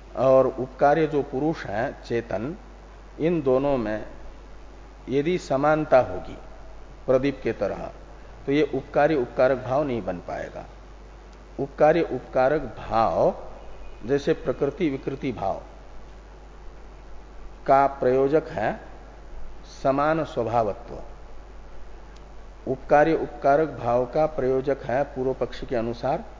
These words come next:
वैषम्य। साम्य ये उपकार्य उपकारक भाव का प्रयोजक नहीं होगा, पूर्व पक्षी की अपनी मान्यता है। तो जगत में और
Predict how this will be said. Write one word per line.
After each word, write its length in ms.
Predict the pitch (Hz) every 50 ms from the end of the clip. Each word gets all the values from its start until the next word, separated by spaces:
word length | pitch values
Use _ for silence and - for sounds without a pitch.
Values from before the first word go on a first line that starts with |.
| - - - - - - - - - - - - - - - - -
वैषम्य। 600 | 101 127 135 135 135 - 110 90 82 73 76 73 - - - - - - - - - - - - - - - - - - - - - - - - - - - - - - - - - - - - - - - - - - - - - - - - - - - -
साम्य 580 | - - - - 113 120 131 143 156 175 214 - - - - - - - - - - - - - - -
ये 80 | 127 139
उपकार्य 420 | 131 123 - - 143 139 139 143
उपकारक 500 | 123 107 - - 127 123 131 131 123 107 101
भाव 180 | 113 117 117
का 180 | 113 - 156 156
प्रयोजक 520 | 151 - - 117 117 117 120 143 151 -
नहीं 180 | 123 107 95 87
होगा, 320 | 90 85 - - - - - - - - - - - - - - - - -
पूर्व 160 | 139 143 135
पक्षी 280 | 135 127 - - - 135
की 140 | - 139
अपनी 220 | 127 120 - 147 135
मान्यता 460 | 127 113 110 117 117 113 110 - 110
है। 200 | - - - - - - - - - - - - - - - - - - - - - - - - - - - - - - - - - - - - - - - - -
तो 120 | 143 139 131
जगत 380 | 123 147 143 160 175 170 175 175
में 500 | 165 170 196 202 - - - - - -
और 640 | - 131 135 139 143 156 170 170 - - - -